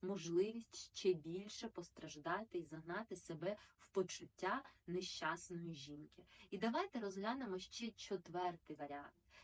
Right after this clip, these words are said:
Це жінка, яка начебто і хоче любові, і відносин вона хоче, але при цьому вона весь час, е, вибирає все, крім любові. Вона вчиться всьому, як заробити мільйон, як правильно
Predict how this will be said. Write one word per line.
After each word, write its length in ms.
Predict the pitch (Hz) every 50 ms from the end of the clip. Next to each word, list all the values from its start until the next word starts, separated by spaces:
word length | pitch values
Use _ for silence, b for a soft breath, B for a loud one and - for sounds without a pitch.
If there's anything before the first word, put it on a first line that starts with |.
| B B B
Це 180 | - 196 196 196
жінка, 580 | 180 170 160 190 233 277 320 330 - 311 302
яка 400 | 294 196 208 208 - - 226 226 B B B B B -
начебто 720 | 190 196 208 233 269 320 330 - - - - - - - - - -
і 80 | 226 214
хоче 560 | - - - 233 240 233 - - - - 160
любові, 440 | 156 151 143 - 151 - - 170 185
і 220 | - - 226 233
відносин 560 | 233 196 165 175 190 208 226 - - 202 185
вона 240 | 170 170 165 165 165
хоче, 420 | - - - - - - - 165 165 B B B B
але 180 | B 302 330 330
при 200 | - 294 277 226
цьому 460 | - - 277 294 320 311 277 254 247 B B B B
вона 460 | - 196 214 233 233 240 247 262 277
весь 380 | 269 220 208 226 226 220 - -
час, 560 | - - - 214 220 247 254 - - - -
е, 160 | 214 208 202
вибирає 460 | 190 196 214 196 214 220 226 226 226 226
все, 260 | - - - 247 247
крім 280 | - - 190 185 185
любові. 380 | 175 175 175 147 156 160 151 170
Вона 240 | 190 233 277 330 370
вчиться 440 | 359 - - 427 415 - - 320 311
всьому, 440 | - - - - 185 170 170 170
як 280 | 175 170 214 247 277 277
заробити 560 | 240 247 254 254 240 220 240 240 - - 226
мільйон, 520 | 220 220 196 180 165 180 196 214 208 202 185
як 140 | 170 170 -
правильно 560 | - 180 175 202 214 233 240 226 226 240 240